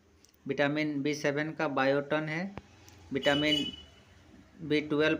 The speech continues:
का साइनाकोबालिन है, विटामिन सी का एस्कॉर्बिक नाम है वैज्ञानिक नाम, विटामिन डी का कैल्सिफेरॉल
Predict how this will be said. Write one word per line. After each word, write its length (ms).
का 220
साइनाकोबालिन 1500
है, 360
विटामिन 400
सी 240
का 340
एस्कॉर्बिक 640
नाम 240
है 180
वैज्ञानिक 360
नाम, 220
विटामिन 460
डी 120
का 360
कैल्सिफेरॉल 1300